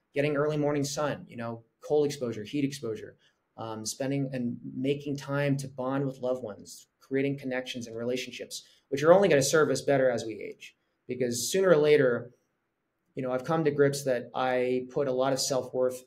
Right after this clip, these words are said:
into, and my identity and self-worth into my physical stature. And I realize we all know this. I mean, sooner or later, my body's gonna fail me.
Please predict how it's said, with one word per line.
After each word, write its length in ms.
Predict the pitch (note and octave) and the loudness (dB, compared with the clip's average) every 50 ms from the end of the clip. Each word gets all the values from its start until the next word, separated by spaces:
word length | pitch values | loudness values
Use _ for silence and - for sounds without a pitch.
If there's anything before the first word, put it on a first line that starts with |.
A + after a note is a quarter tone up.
| _ | _
into, 580 | - B2+ B2 A#2+ A#2+ - B2+ B2 A#2+ A#2 A#2 A2 B2 | -10 -8 -8 -8 -8 -8 -4 -2 -2 -2 -2 -4 -4
and 180 | B2 A#2+ A#2+ - _ | -6 -8 -8 -12 _
my 160 | - B2+ A#2+ | -8 -8 -6
identity 420 | A2+ A2+ A#2+ C3+ C3+ C3+ B2 A#2 A2+ | -6 -4 -2 -2 -2 -2 -2 -4 -6
and 80 | A2+ | -6
self-worth 380 | A2+ A#2+ A2+ A2+ - B2 A#2+ B2 | -6 -8 -8 -8 -8 -10 -8 -6
into 240 | B2+ B2+ A#2+ - A#2+ | -8 -8 -8 -8 -8
my 100 | A2+ G#2+ | -8 -8
physical 380 | A2 - A#2+ G#2 - - G#2+ | -8 -10 -10 -10 -12 -14 -16
stature. 460 | - - G2+ F#2+ F#2+ - - - _ _ _ _ _ _ _ _ _ | -16 -16 -16 -18 -18 -20 -20 -20 _ _ _ _ _ _ _ _ _
And 120 | - A#2 A#2+ | -10 -6 -6
I 60 | B2 | -4
realize 560 | B2 C#3 D3+ D#3 D3 C#3 C3 C3 B2+ - - _ _ _ _ _ | -2 0 2 2 4 4 4 2 0 -2 -10 _ _ _ _ _
we 180 | - C3 C3+ C#3+ | -6 0 2 4
all 160 | D#3+ E3 D3+ | 4 4 4
know 260 | C3+ A#2+ C3 C#3 A#2 | 2 2 2 0 0
this. 260 | F2+ D2 - - - A2+ | -2 -4 -8 -10 -10 -8
I 40 | |
mean, 300 | A#2 A#2 A2+ A2 G#2+ G#2 - _ _ _ | -8 -8 -8 -8 -10 -12 -14 _ _ _
sooner 280 | - - - D3 D3 D3 | -20 -8 -6 -2 0 0
or 60 | C#3+ | 0
later, 200 | C3 B2+ A#2+ A#2 | 0 0 -2 -2
my 140 | A#2 A#2 A2+ | -4 -6 -6
body's 320 | G#2+ A2 G#2+ G#2+ G#2 G#2 | -6 -6 -6 -6 -8 -8
gonna 120 | G2+ F#2 - | -10 -14 -16
fail 240 | - - - - _ | -16 -16 -18 -18 _
me. 80 | _ | _